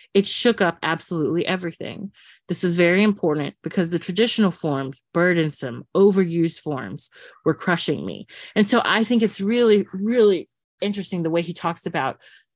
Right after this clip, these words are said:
language as if it were like a, a cage or like a prison of some sort, you know, that he, like, explodes out of by exploring it through, uh, like, by harnessing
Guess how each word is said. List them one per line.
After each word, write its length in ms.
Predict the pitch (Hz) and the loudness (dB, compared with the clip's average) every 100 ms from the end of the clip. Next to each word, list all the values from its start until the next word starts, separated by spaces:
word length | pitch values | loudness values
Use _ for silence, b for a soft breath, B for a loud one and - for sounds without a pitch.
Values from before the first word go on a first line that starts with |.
| _ - | _ -8
language 480 | 170 180 208 180 170 | -2 2 2 2 0
as 180 | 170 | -2
if 160 | 175 - | -2 -2
it 140 | 170 | -4
were 140 | 165 160 | -4 -4
like 280 | 151 147 160 | -4 -6 -8
a, 240 | 139 127 - | -8 -8 -6
a 200 | 139 135 | -6 -6
cage 680 | - 190 180 151 127 - - | -6 -2 0 0 -2 -8 -8
or 160 | 156 143 | -4 -2
like 240 | 139 135 | -2 -4
a 240 | 131 127 - _ _ _ - | -8 -8 -14 _ _ _ 0
prison 340 | 208 185 151 | 2 2 0
of 140 | 139 | -2
some 180 | - 143 | -4 -6
sort, 300 | 135 143 135 | -4 -4 -4
you 100 | 156 | -2
know, 100 | 147 | -2
that 140 | 147 143 | -2 -4
he, 220 | 175 165 | -6 -4
like, 200 | 147 - | -4 -4
explodes 560 | - - - 165 156 - | -8 -10 -2 2 2 0
out 240 | 139 151 | 0 0
of 240 | 139 98 - b b b b | 0 -4 -8 b b b b
by 340 | 165 156 147 - | 0 2 2 0
exploring 640 | 165 - - 165 160 156 147 | -6 -6 -2 2 2 0 -2
it 180 | 143 - | -4 -8
through, 540 | - 160 151 147 143 b b b b _ | -6 -2 2 0 -2 b b b b _
uh, 460 | 160 147 143 135 - _ - | -4 0 0 0 -4 _ -2
like, 180 | 185 - | -2 0
by 140 | 165 | -2
harnessing 920 | 156 180 175 175 165 170 156 147 | 0 -2 0 -4 -8 -10 -8 -10